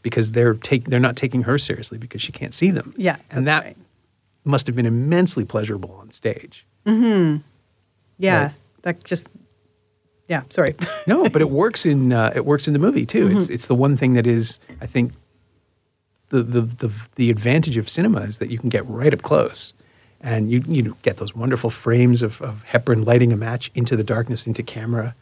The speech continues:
Speaker 1: where we are pretty sure there's nothing behind her, but there might be, and
Speaker 2: Mm-hmm.
Speaker 1: like, you tense up even though you know that nothing's gonna happen the second time through. It's, uh, yeah, there's something elemental and primal about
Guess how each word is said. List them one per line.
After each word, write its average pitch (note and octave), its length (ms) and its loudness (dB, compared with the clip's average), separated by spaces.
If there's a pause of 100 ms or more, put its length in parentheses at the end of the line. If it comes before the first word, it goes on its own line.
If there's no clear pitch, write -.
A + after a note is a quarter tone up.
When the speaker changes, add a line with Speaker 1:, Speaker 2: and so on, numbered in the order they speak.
(500)
Speaker 1:
where G#2 480 0 (600)
we A#2 240 0
are F#2+ 100 -6
pretty G3 300 -2
sure A3 260 0
there's A3 180 0
nothing A3 240 0
behind G#3+ 300 2
her, G#3+ 180 2
but A2 280 -2
there F#2 140 -12
might G3 260 -2
be, A#3+ 360 2
and B2 480 0
Speaker 2:
Mm-hmm. F3+ 380 2
Speaker 1:
like, B2 200 -8
you B2 80 -8
tense E3+ 340 -4
up D3 180 0
even D3 280 0
though B2+ 60 2
you A2+ 160 0
know A#2+ 240 0
that B2+ 160 -4
nothing's A#2 380 -6
gonna G#2 160 -12
happen C#3 360 -2
the B2 80 -10
second A#2 300 -6
time A#2+ 160 -6
through. A#2 320 2 (640)
It's, - 500 2
uh, F#3+ 360 2
yeah, G#3+ 360 0 (100)
there's C#3+ 140 -6
something G3+ 320 0
elemental E3 500 0
and B2+ 140 0
primal B2 400 -2
about A2+ 320 -8